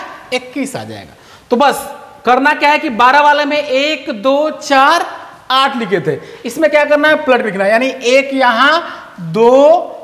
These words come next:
चार और दो का Q आठ, यानी उल्टा लिखेंगे।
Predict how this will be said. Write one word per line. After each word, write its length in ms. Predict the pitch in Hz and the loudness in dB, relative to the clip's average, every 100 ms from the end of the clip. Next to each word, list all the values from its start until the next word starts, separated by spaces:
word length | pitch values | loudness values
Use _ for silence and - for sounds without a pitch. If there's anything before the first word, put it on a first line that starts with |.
| - - | -20 -10
चार 420 | - 240 233 277 | 2 4 4 2
और 60 | 254 | 0
दो 160 | 247 | -4
का 100 | 240 - | -4 -4
Q 200 | 262 285 285 156 | -6 -8 -10 -10
आठ, 220 | 127 117 - - | -8 -10 -16 -8
यानी 140 | 240 311 | -4 0
उल्टा 300 | 294 277 285 | 2 4 2
लिखेंगे। 420 | 240 226 185 | 2 -4 -4